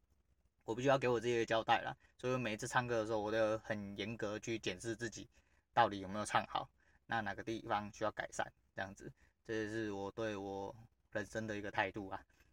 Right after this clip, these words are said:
对吧？那不知道有没有人跟我一样病态啊？如果有一样病态的人，那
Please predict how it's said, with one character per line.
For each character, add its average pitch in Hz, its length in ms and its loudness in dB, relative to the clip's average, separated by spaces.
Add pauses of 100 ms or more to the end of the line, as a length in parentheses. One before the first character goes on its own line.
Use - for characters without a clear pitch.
(100)
对 101 100 -8
吧？ 98 280 -6
那 117 220 -2
不 110 100 -6
知 113 60 2
道 110 300 4
有 104 120 -6
没 104 100 -4
有 101 300 -4
人 95 280 -8
跟 110 160 -4
我 95 260 -10
一 98 60 -10
样 101 160 -4
病 101 160 -6
态 92 180 -4
啊？ 98 120 -12
如 110 140 -6
果 110 140 -2
有 98 200 -4
一 104 40 -6
样 107 160 -2
病 110 160 -6
态 101 200 -2
的 - 80 -10
人， - 120 -14 (460)
那 104 300 0